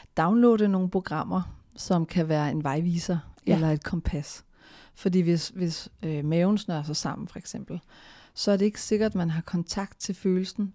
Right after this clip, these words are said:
Speaker 1: men der ligger en masse lag af modstand ovenpå.
Speaker 2: Ja.
Speaker 1: Ofte fordi, at vi har fået fortalt som børn, at vi ikke må have en bestemt følelse, eller ikke, vi må ikke sige eller udtrykke os ordentligt. Øhm, så det vi,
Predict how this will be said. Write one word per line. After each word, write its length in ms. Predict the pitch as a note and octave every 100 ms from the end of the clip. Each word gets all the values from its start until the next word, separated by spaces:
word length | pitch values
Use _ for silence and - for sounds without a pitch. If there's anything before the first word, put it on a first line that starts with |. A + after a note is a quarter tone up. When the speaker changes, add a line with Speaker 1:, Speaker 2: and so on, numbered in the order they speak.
| -
Speaker 1:
men 220 | F#3+ G3
der 120 | F#3+
ligger 380 | F3+ E3+ F3 E3
en 180 | E3 E3
masse 300 | E3 E3+ F#3+
lag 240 | F3+ E3
af 80 | E3
modstand 460 | F#3 G3 - F3+ -
ovenpå. 500 | F3+ F#3+ - D#3+ - _ _ -
Speaker 2:
Ja. 120 | A3+ - - _
Speaker 1:
Ofte 340 | F#3+ F#3+ - G3+
fordi, 360 | F#3 F3+ E3+
at 100 | D#3
vi 100 | D3+
har 140 | D3 D3
fået 320 | - C3+ B2+
fortalt 440 | - - F3+ -
som 180 | - C#3
børn, 380 | - E3+ - F3
at 120 | D3+ -
vi 80 | D#3
ikke 140 | D#3 E3+
må 40 |
have 160 | D#3 E3
en 100 | E3+
bestemt 400 | D#3+ - D#3 -
følelse, 500 | - F3+ G3 G#3 F#3+
eller 160 | E3
ikke, 140 | E3 -
vi 240 | - F3 F3
må 140 | E3
ikke 200 | E3 - -
sige 300 | - F#3 G3
eller 120 | E3+
udtrykke 500 | - G#3+ - F3+ F3
os 120 | D#3
ordentligt. 400 | D3 - E3 - - - - - - - - - -
Øhm, 520 | F3 E3 D#3 D3 D3 - - - - - -
så 140 | - F#3+
det 220 | A3+ A#3
vi, 320 | A#3+ F#3 -